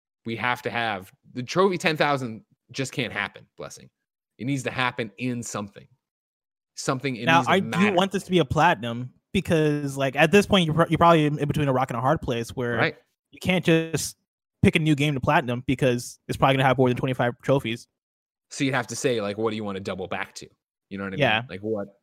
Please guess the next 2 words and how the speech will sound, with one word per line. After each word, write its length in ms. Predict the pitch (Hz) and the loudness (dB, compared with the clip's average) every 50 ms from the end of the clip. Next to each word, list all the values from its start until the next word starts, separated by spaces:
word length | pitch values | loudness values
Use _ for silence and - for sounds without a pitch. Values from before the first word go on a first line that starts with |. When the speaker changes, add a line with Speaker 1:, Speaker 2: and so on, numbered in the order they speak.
| _ _ _ _ _ _ _ _ _ _ _ _ _ _ _ _ _ _ _ _ _ _ _ _ _ _ _ _ _ _ _ _ | _ _ _ _ _ _ _ _ _ _ _ _ _ _ _ _ _ _ _ _ _ _ _ _ _ _ _ _ _ _ _ _
Speaker 1:
Fucking 260 | - - - - - | -20 -20 -20 -20 -20
hell. 420 | - - - - - - - _ | -20 -20 -20 -20 -20 -20 -20 _